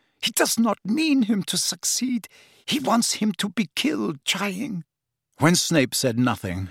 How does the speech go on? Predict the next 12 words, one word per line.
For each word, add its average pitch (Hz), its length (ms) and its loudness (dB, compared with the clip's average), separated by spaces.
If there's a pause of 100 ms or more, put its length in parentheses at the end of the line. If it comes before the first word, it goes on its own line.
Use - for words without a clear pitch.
Narcissa 135 500 2
seemed 139 380 0
to 160 80 0
lose 143 400 0
what 120 200 -2
little 120 280 -2
self-restraint 120 1000 -2
she - 220 0
still 117 400 -2
possessed. 113 580 -6 (340)
Standing 190 480 4
up, 135 220 0